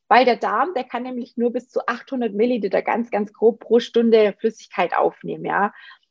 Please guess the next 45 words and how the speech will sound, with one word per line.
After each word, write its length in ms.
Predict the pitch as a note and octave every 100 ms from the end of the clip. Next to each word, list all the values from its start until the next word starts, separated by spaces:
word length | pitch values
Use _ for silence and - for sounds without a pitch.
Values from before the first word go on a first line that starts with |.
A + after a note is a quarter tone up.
| _ -
Und 300 | G#3+ G#3 -
der 240 | - G3+
Rest, 420 | G3+ B3+ D4+ - - -
der 80 | F#3+
läuft 220 | F#3+ G3
dann 100 | F#3+
halt 100 | F3+
einfach 240 | - F3+ G3
so 120 | F#3
durch. 260 | F3+ F3+ F3+
Also 160 | E3
es 120 | E3
bringt 260 | - G#3 F#3
dir 80 | E3+
nicht 180 | F3 -
wirklich 320 | F3 F3+ F3
viel, 160 | D#3+
außer 240 | F3 F3 F3+
dass 140 | F3+
es 140 | E3 -
dich 180 | E3+
durchspült 720 | - A3 - - A#3+ C4 A#3+ - - - _
und 320 | G3+ G3+ G3 - _ - - _ _
ja, 280 | - C3+ - -
das 160 | - F3
im 180 | - G3
Endeffekt 500 | F3+ G3 G3 F#3 -
auch 220 | F3 F#3+ - _ _ _ -
ein 120 | F#3+
bisschen 460 | A3+ A3+ A3+ G#3 -
mit 160 | G#3+ G3+
dem 120 | G3+
Elektrolytenhaushalt 1120 | - G#3 G#3 A3 G#3+ A3+ G#3 F3+ F#3 G3+ F3+ - _ _ -
auch 260 | F3+ F#3
nicht 200 | G3 G3
so 140 | - F#3+
gut 240 | - G3+
ist, 200 | G3 G3+
weil 200 | F3+ F3+
wir, 140 | F3+ F#3+
wie 100 | F#3
gesagt, 340 | - C4 C4
das 100 | G3
dann 160 | F3+ -
alles, 440 | - F#3 F#3+ _